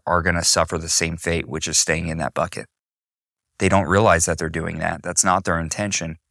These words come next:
They would love to see one get out because that means the other one could get out. That happens very quickly. That's not how it works because they're all trying to get out independently. That's what this podcast is. That's why I'm talking to you right now. This costs me money to put out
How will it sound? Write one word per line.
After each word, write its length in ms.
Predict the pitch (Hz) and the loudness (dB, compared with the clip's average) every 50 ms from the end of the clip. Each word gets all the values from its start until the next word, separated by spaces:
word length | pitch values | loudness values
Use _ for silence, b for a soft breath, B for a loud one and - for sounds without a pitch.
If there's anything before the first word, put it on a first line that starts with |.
| _ | _
They 100 | - 92 | -2 0
would 140 | 90 90 82 | 0 2 4
love 200 | 92 104 120 120 | 4 4 4 4
to 80 | 101 87 | 2 2
see 180 | - - 90 | 2 2 2
one 240 | 85 82 87 92 98 | 0 0 2 2 0
get 180 | 95 82 85 82 | 0 0 0 2
out 160 | 82 85 - | 2 2 2
because 280 | - - - 101 87 80 | 0 -4 -6 -4 0 0
that 160 | 92 87 76 | 0 0 0
means 260 | 92 92 90 87 85 | 0 -2 -2 -2 0
the 120 | 92 67 | 0 2
other 200 | - 98 117 113 | 2 2 0 0
one 340 | 87 82 82 85 80 78 - - - | 0 0 -2 -2 -4 -6 -10 -10 -8
could 160 | - 87 76 | -8 -6 -4
get 160 | - - 82 | -4 -2 -2
out. 220 | 78 85 85 - _ _ _ _ _ _ - | 0 0 0 -2 _ _ _ _ _ _ 0
That 200 | 92 98 101 - | 2 2 2 2
happens 400 | 101 104 107 - 92 85 82 80 | 2 2 2 2 0 -4 -4 -2
very 260 | 85 90 85 85 82 | 0 2 2 2 0
quickly. 420 | - - 107 104 - - 82 80 - _ _ _ _ _ - | -2 -4 -4 -4 -2 -2 -4 -4 -6 _ _ _ _ _ 2
That's 260 | - 95 95 92 - | 4 4 4 4 4
not 180 | 98 90 82 82 | 2 2 2 2
how 220 | 92 87 82 80 | 2 2 2 2
it 60 | 69 | 0
works 320 | 73 85 87 85 80 - - | 0 2 2 2 2 -2 -6
because 260 | - 82 - 92 80 | -6 -4 -4 -2 0
they're 160 | 90 85 76 | 2 2 4
all 140 | 80 85 87 | 4 2 0
trying 180 | - - 87 82 | 0 -2 -4 -4
to 60 | 78 | -4
get 140 | 80 82 80 | -4 -2 0
out 180 | 82 - - - | 0 -2 -2 -4
independently. 680 | 87 82 80 - - 80 85 - - - - 67 - - _ _ _ _ _ _ | -8 -8 -8 -6 -8 -8 -8 -8 -10 -12 -12 -14 -14 -18 _ _ _ _ _ _
That's 300 | - 98 98 98 - - | 2 4 4 4 2 2
what 200 | 101 101 95 - | 2 2 2 2
this 220 | - 92 90 - - | 2 2 2 2 2
podcast 600 | - - 80 82 80 - - 87 78 80 - - | 2 2 2 2 2 2 2 2 2 0 0 -2
is. 200 | 80 78 80 85 | -4 -4 -4 0
That's 340 | - 90 90 92 92 - - | 2 4 4 4 2 2 0
why 180 | 92 87 85 - | 2 2 2 2
I'm 200 | - 85 85 82 | 0 -2 -2 0
talking 380 | - 87 82 80 - 87 82 | 2 2 2 2 2 -2 -8
to 120 | - - 78 | -6 -6 -6
you 60 | 85 | -4
right 240 | 87 87 82 73 73 | -4 -4 -4 -4 -4
now. 180 | 80 80 87 | -4 -4 -4
This 280 | 76 - 98 95 95 - | -4 0 0 0 0 0
costs 380 | - - 101 95 95 - - | 0 2 2 4 4 4 2
me 140 | 101 90 90 | -2 -2 -2
money 320 | 87 85 87 87 85 85 80 | 0 2 2 2 2 0 -4
to 100 | 85 80 | -6 -4
put 220 | - 95 82 80 | -2 0 0 2
out 240 | 87 87 - - | 2 2 0 -2